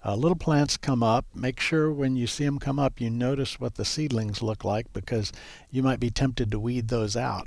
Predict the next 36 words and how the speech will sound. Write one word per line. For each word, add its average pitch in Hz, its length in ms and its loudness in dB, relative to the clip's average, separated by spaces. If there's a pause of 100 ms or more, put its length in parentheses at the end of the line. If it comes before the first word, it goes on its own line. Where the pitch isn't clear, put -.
not 104 240 -4
knowing 107 240 -4
what 101 260 -6
you're 101 100 -6
weeding 101 360 -4
out. 117 340 -6 (400)
Uh, 104 280 -4 (100)
and 127 240 2
then 131 160 6
they 123 140 4
bloom 107 320 0
in 95 80 -2
the 92 100 -4
spring. 85 480 -6 (180)
Another 117 720 2
good 101 240 0
biennial, 95 760 -4
uh, 92 260 -8
would 95 280 -4
be 101 280 -2 (280)
larkspur. 104 960 -2 (540)
Larkspur 143 760 2 (560)
is 110 600 -2
a 104 400 -2 (100)
very 127 380 4
tall 143 720 0
bloom 143 420 2
spike, 147 600 0 (100)
um, 104 400 -4 (480)
and 110 420 -6
it 117 280 -4
is 104 160 -4
a 104 100 -4
great 107 400 -2
cut - 240 -4
flower 143 420 0